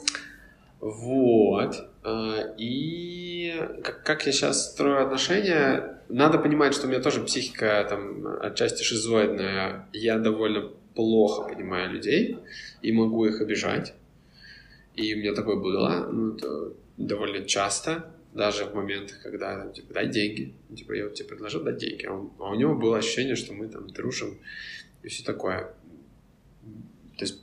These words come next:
бывает очень часто, э, ошибаюсь. Вот. И я здесь выбрал одно универсальное правило, просто вот находиться,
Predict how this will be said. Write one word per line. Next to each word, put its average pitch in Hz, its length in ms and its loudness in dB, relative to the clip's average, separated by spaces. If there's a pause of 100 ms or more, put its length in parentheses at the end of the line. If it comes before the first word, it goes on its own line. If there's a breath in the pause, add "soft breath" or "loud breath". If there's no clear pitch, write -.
(140)
бывает 113 360 4
очень - 220 -4
часто, - 640 -4
э, - 40 -20 (400)
ошибаюсь. - 580 -2 (960 loud breath)
Вот. 110 500 2
И 113 400 4
я 131 180 6
здесь 151 260 2
выбрал 131 320 2
одно 120 240 4
универсальное 110 640 2
правило, 147 500 6
просто 123 360 2
вот 113 300 0
находиться, 104 1120 -2